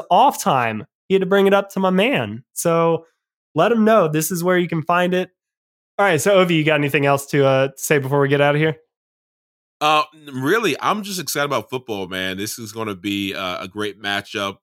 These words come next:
Speaker 2: with the Falcons and the Eagles. I think we get a chance to see what we've been, uh, excited about all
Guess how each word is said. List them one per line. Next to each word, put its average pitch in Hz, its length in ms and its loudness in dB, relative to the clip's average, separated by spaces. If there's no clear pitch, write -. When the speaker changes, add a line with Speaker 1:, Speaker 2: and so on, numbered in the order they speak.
Speaker 2:
with 98 100 -20
the - 120 -20
Falcons 101 300 -6
and 98 80 -20
the 92 60 -16
Eagles. 95 480 -8
I - 100 -20
think 95 160 -14
we 98 60 -12
get 95 160 -10
a - 100 -20
chance 101 300 -8
to 90 60 -20
see 104 460 -6
what 110 360 -4
we've 110 180 -8
been, 98 240 -6
uh, 92 260 -4
excited 104 320 -6
about 101 340 -4
all 101 580 -6